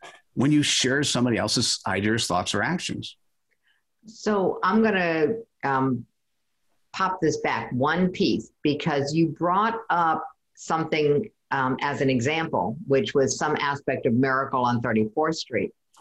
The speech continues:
Speaker 2: And you're gonna have to tell me which scene on Miracle on Thirty-fourth Street supports this, 'cause I got, I got hooked there, running the movie in my mind. I suspect
Speaker 1: <laughs>
Speaker 2: somebody else got hooked out of the room as well. So let's bring 'em back.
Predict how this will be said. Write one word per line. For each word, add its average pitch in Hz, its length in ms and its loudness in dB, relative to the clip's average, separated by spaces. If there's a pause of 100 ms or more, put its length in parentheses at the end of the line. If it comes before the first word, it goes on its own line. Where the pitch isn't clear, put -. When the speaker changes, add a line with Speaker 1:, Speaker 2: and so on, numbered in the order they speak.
(200)
Speaker 2:
And 151 120 -2
you're 165 100 2
gonna 190 140 0
have 202 160 0
to 175 80 0
tell 196 220 0
me 143 180 4
which 214 340 2
scene 208 460 0
on 156 180 0
Miracle 170 460 0
on 165 200 2
Thirty-fourth 190 580 2
Street 139 420 0 (240)
supports 208 680 0
this, 120 360 -2
'cause 139 160 2 (200)
I 160 120 0
got, 170 260 -2
I 165 80 2
got 170 320 -2
hooked - 300 -4
there, 117 300 0 (300)
running 190 360 0
the 185 60 4
movie 185 420 4
in 156 100 0
my 156 140 0
mind. 156 380 0
I 262 180 2
suspect 180 520 -2
Speaker 1:
<laughs> - 0 -
Speaker 2:
somebody 185 460 0
else 196 360 0
got 160 240 0
hooked 170 260 0
out 151 240 0
of 139 60 2
the 147 80 2
room 143 320 2
as 131 160 0
well. 151 320 0 (180)
So 180 140 -2
let's 269 340 2
bring 330 240 0
'em 247 140 4
back. 190 360 -2